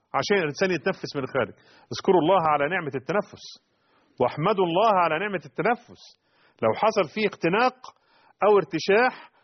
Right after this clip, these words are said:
أو التهاب شديد أو حساسية شديدة في المنطقة ديت، بنضطر نفتح من الخارج وعملية اسمها ترايكوستومي علشان العيان يتنفس بسهولة عن طريق الأنبوبة. طبعا أحيانا بتشوفوا هذا المنظر. اللهم اشف مرضى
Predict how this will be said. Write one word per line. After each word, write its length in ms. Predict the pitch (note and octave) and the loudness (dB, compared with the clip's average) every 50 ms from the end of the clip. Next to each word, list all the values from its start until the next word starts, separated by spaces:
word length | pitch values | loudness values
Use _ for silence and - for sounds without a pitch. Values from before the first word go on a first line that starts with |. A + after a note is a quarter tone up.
| _ - | _ -2
أو 120 | D#3 D3+ D#3+ | 0 2 2
التهاب 340 | D3+ - F3 E3 G3 G#3+ G#3 - | 2 2 2 2 2 2 0 -4
شديد 380 | F#3+ E3 F#3+ A#3 B3+ C4+ B3+ G#3 - _ _ _ _ _ _ - | -8 -4 -2 0 0 0 -2 -4 -8 _ _ _ _ _ _ -4
أو 80 | - - | -4 -2
حساسية 500 | - F3+ E3 - F3+ - - A#3+ A#3+ A3 - G3+ | 0 0 0 0 0 0 0 0 0 0 0 0
شديدة 240 | F#3 G#3+ G3+ G#3 | -2 0 0 0
في 60 | E3 F3+ | 0 0
المنطقة 360 | F3 E3+ E3 D3+ G#3 G#3 G#3 | -2 -4 -2 0 2 2 2
ديت، 340 | F#3+ G#3+ A3 G#3+ G3+ G#3 - _ _ _ _ _ _ | 2 2 2 2 2 0 -4 _ _ _ _ _ _
بنضطر 760 | C3 C#3+ C#3+ D#3 - - - G#3 A#3 A#3 G#3+ F3+ D#3+ D#3 G3 B3+ | -2 0 0 0 -2 0 2 4 4 4 2 0 -2 -2 0 -2
نفتح 300 | B3 - - G#3+ - F#3 | -2 -2 -2 -4 -4 -2
من 100 | F#3 F3 | -4 -4
الخارج 400 | E3+ - - G3 G3+ F#3+ F#3+ F3+ - _ _ _ _ _ _ _ _ _ _ - | -4 -2 0 2 2 2 0 -2 -8 _ _ _ _ _ _ _ _ _ _ -2
وعملية 400 | C#3 C#3 C#3 C#3+ D3+ E3 F#3+ F#3 | 0 2 2 2 2 2 2 2
اسمها 340 | E3 - - D#3 E3 F3 E3+ | 2 0 -2 -4 -2 -2 -2
ترايكوستومي 840 | D#3+ - D3+ D3 C#3+ C#3+ - F#3+ F#3 - - - G#3 G3+ A3 A3+ G#3+ G#3+ - _ _ _ - C3+ | -2 -2 -2 -2 -2 -2 -4 -8 -10 -8 -4 -4 -2 0 0 -2 -4 -6 -10 _ _ _ -2 0
علشان 460 | C#3 D3 D3 C#3+ - F#3 G3 G3+ G3 F#3 - - C#3 | 2 2 2 2 2 2 2 2 0 -2 -8 -12 -10
العيان 640 | D3+ C3+ C3+ C3 C3+ C#3+ D3 D#3 E3+ F3+ F3+ F#3 F#3 F3+ E3+ - _ _ | -8 -4 -2 0 0 0 0 0 0 0 0 0 -2 -4 -8 -14 _ _
يتنفس 640 | - C#3 D3 D3 D3 - D#3+ F#3 F3+ - E3 C3+ - C#3+ | -6 -2 -2 -2 -2 -2 -2 -4 -2 -4 -6 -8 -8 -8
بسهولة 480 | C#3 B2 - C#3+ D3+ E3+ F3 E3 E3 E3 - - | -10 -8 -4 0 2 2 2 2 2 0 -2 -2
عن 140 | C3+ C#3 C3 | -4 -4 -2
طريق 200 | - D3+ E3+ F#3+ | 0 2 2 2
الأنبوبة. 560 | F#3+ D#3 E3 D#3+ D3 E3 A3 A3+ G3+ C3+ A#2+ - _ _ _ _ _ - | 2 2 0 0 0 2 4 4 4 2 -2 -10 _ _ _ _ _ 0
طبعا 320 | G#3 G3+ F#3+ F3+ F3 E3 A#2+ D3 | 0 2 2 0 -4 -4 -6 -8
أحيانا 280 | - D#3+ F3 G3 F#3 D#3+ C3+ | -4 -2 -2 0 -2 -2 -6
بتشوفوا 420 | C3+ - - F#3 F#3 E3+ - E3+ D#3 _ _ _ _ _ _ _ | -8 -6 -2 -2 -2 -2 -4 -8 -12 _ _ _ _ _ _ _
هذا 220 | - E3+ F3+ D#3 D#3 C3+ | 0 2 2 2 2 0
المنظر. 420 | C#3+ E3 F3+ E3 D#3 E3 D#3+ - | 0 0 -2 0 0 -2 -2 -2
اللهم 540 | C#3 C3+ C#3+ E3+ G3 F3+ E3 D#3+ C#3+ C#3 E3 | -2 0 2 2 2 2 0 -2 -6 -4 -2
اشف 200 | G#3 G#3 - - E3+ | -2 -2 -4 -4 -4
مرضى 300 | D#3 F#3 G3+ F#3+ D#3+ | -2 0 0 0 0